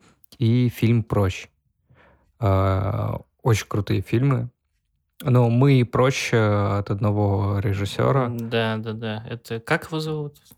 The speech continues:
Speaker 1: Ам,
Speaker 2: Знаешь?
Speaker 1: Щас скажу.
Speaker 2: Он, ну, комик известный.
Speaker 1: А, Джордан Пил.
Speaker 2: Да, да, да.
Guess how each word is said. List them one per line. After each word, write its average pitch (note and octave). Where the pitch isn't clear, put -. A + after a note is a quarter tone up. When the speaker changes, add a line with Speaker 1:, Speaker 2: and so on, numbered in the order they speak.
Speaker 1:
Ам, A#2
Speaker 2:
Знаешь? G#2
Speaker 1:
Щас -
скажу. G2
Speaker 2:
Он, A#2+
ну, A#2+
комик A#2+
известный. A2+
Speaker 1:
А, G#2
Джордан A#2
Пил. G2
Speaker 2:
Да, B2+
да, A#2+
да. A#2